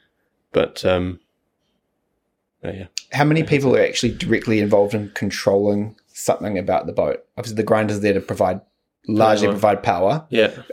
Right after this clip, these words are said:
Speaker 2: How many people are actually doing something on the boat that controls its direction, its height, the way the wing works, all that stuff?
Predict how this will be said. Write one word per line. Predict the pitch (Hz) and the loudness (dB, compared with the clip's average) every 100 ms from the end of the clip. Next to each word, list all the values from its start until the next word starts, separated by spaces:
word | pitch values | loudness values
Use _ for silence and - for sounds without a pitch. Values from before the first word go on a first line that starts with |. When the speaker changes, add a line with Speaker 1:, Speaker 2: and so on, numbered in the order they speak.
| - | -2
Speaker 2:
How | 123 | 2
many | 123 117 | 2 2
people | 131 110 107 | 2 2 2
are | |
actually | 104 101 101 95 | 2 -2 -2 -2
doing | 98 107 104 | 0 0 0
something | 95 90 | -2 -2
on | 101 | 0
the | |
boat | 101 92 | 2 0
that | 90 | 0
controls | 98 98 101 95 98 101 - - | -6 0 2 2 0 -8 -14 -6
its | 87 - | -6 -4
direction, | - 98 104 - 107 95 | -2 2 2 2 0 0
its | 85 - | 0 -2
height, | 92 98 78 - _ _ - - | 0 2 0 -4 _ _ -16 -12
the | 107 | -4
way | 104 98 | 0 0
the | 95 | 0
wing | 98 95 | 0 0
works, | 98 - - | 0 -2 -2
all | 101 | -2
that | - | -2
stuff? | - 117 - | -4 -10 -10